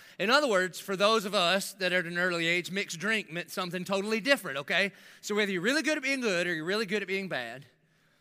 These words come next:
then what Paul is saying here is good news. Everybody needs Jesus.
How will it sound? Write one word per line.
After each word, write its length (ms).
then 360
what 260
Paul 320
is 100
saying 360
here 200
is 240
good 220
news. 540
Everybody 680
needs 320
Jesus. 640